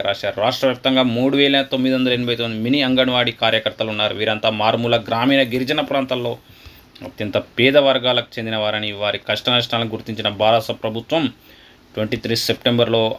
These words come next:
అంగన్వాడీలుగా పదోన్నతులు కల్పిస్తూ జారీ, జీవో జారీ చేసింది. అయితే ఎన్నికల కోడ్ కారణంగా ఈ ఉత్తర్వులు అమలు కాలేదు.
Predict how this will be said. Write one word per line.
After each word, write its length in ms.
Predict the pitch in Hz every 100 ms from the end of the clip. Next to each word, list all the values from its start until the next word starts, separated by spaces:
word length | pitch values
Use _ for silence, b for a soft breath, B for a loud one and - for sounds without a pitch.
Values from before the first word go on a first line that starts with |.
| 113
అంగన్వాడీలుగా 640 | 113 123 120 117 117 117
పదోన్నతులు 600 | - 110 127 135 127 120
కల్పిస్తూ 460 | 113 113 110 - 104
జారీ, 300 | 101 101 101 92 - - -
జీవో 340 | - 95 113 117
జారీ 260 | 107 101 92
చేసింది. 220 | 95 98
అయితే 240 | 98 110 113
ఎన్నికల 320 | 113 117 120
కోడ్ 300 | 120 120 117
కారణంగా 320 | 117 113 113
ఈ 60 | 107
ఉత్తర్వులు 440 | 104 113 107 110 -
అమలు 220 | 110 110 104
కాలేదు. 360 | - 92 87